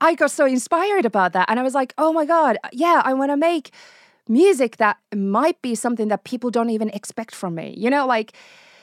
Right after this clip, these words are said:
so figure yourself out and then make yourself a plan emotionally. Example, when I create, every single time that I hear myself saying those things to myself, I note them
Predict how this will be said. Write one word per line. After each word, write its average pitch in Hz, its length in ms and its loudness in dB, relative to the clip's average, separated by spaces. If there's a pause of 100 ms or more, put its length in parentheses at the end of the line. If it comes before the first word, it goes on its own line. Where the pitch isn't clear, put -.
(560)
so 185 420 2 (480)
figure 277 340 -2
yourself 277 420 0
out 196 320 0
and 208 220 -2
then 214 400 2 (120)
make 220 200 -4
yourself 196 540 -2
a 202 60 -6
plan 202 460 -2
emotionally. 185 720 -4
Example, 190 580 -6 (140)
when 190 200 -4
I 180 120 -2
create, 208 600 -2 (140)
every 233 240 2
single 226 340 -2
time 180 560 -6 (300)
that 190 120 0
I 196 60 2
hear 208 260 -2
myself 180 760 -2 (340)
saying 190 720 -2 (300)
those 202 280 2
things 190 280 -6
to 185 220 -8
myself, 175 760 -4 (480)
I 196 140 2
note 196 360 0
them 330 220 -2